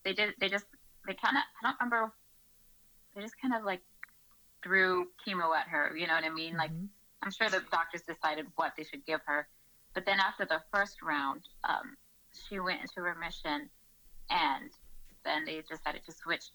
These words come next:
Speaker 1: to a plan that was designed more for kids with Down syndrome.
Speaker 2: Okay, okay.
Speaker 1: So they do kind of have protocols, you know, if the kid is this age range or, and have chrom-,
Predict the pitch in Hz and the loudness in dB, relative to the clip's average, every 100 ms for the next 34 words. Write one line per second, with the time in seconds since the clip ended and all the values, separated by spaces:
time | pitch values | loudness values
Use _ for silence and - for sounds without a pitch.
0 | - 160 151 - - 175 170 156 151 - | -8 -6 -6 -10 -6 -4 -4 -6 -10 -14
1 | - - - - - - - 180 180 160 | -18 -20 -20 -20 -20 -20 -4 2 2 2
2 | - - 165 156 156 - _ _ - - | 0 -2 0 -2 -2 -16 _ _ -20 -20
3 | - - 165 151 156 156 - - - - | -12 -6 0 0 0 -2 -2 -6 -14 -16
4 | - - - - - - - - - - | -16 -12 -12 -14 -20 -20 -20 -20 -20 -20
5 | - 190 - 151 143 - - - 165 - | -12 -10 -6 -6 -8 -14 -20 -18 -16 -14
6 | 165 160 - _ - - 214 208 202 269 | -14 -14 -18 _ -20 0 2 2 0 0
7 | - 190 190 190 170 - 214 208 - 190 | 0 0 2 0 -2 0 0 2 2 2
8 | 175 165 160 - - - - - - - | 4 2 0 -6 -20 -20 -20 -20 -20 -20
9 | _ _ _ - 170 160 - _ - - | _ _ _ -2 2 2 -2 _ -10 -8
10 | 180 190 170 156 180 180 _ - 165 160 | -2 -2 -2 0 -2 -2 _ -10 -8 -6
11 | 165 - 160 156 - 156 - - 156 147 | -8 -2 0 0 -6 -10 -10 -10 -2 -2
12 | 143 - _ _ - - - - - - | -2 -10 _ _ -14 -10 -10 -12 -18 -18
13 | - 147 151 143 - - - - 170 - | -10 -8 -8 -10 -16 -20 -12 -4 -4 -2
14 | 165 - | -4 -4